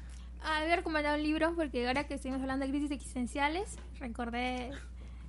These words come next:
como dijimos, ese, ese comentario de que no sabemos si estamos haciendo bien lo que estamos haciendo en nuestra vida.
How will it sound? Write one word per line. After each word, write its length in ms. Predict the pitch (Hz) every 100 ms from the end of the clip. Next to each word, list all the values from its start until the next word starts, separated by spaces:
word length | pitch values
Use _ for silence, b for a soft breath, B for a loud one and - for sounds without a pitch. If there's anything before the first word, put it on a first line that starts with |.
| -
como 160 | 339 359
dijimos, 440 | 339 440 466 427
ese, 300 | 381 370 392 -
ese 540 | 370 415 415 359 269 254
comentario 420 | 285 269 294 320
de 140 | 254
que 180 | - 247
no 120 | 262
sabemos 360 | 285 294 285 294
si 60 | 262
estamos 260 | 262 277
haciendo 320 | 269 269 269
bien 280 | 262 247 294 285
lo 100 | 277
que 80 |
estamos 260 | 240 247 277
haciendo 360 | 247 247 285 294
en 40 |
nuestra 220 | 277 -
vida. 220 | 277 320